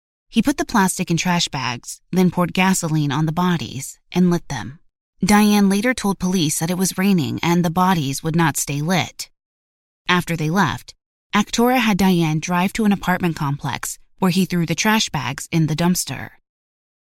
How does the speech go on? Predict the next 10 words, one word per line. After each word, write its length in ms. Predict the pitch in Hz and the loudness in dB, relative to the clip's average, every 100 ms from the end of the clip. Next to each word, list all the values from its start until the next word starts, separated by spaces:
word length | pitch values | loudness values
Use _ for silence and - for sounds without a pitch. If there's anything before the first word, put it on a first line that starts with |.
| - | -2
After 280 | 170 165 170 | 0 0 0
returning 420 | 160 - 165 151 | -2 -2 -2 -2
home, 440 | 156 202 160 - 156 _ _ - | 0 2 0 -2 -10 _ _ -2
the 100 | 185 | 0
couple 300 | 214 254 254 | 2 2 2
removed 420 | 247 214 175 - | 4 4 2 0
valuables 560 | 175 180 175 151 143 | 0 2 0 -2 -6
from 140 | - 156 | -4 -2
Michael's 340 | 147 - 156 | -2 -4 -6
car, 480 | - 185 135 113 | -2 -2 -2 -8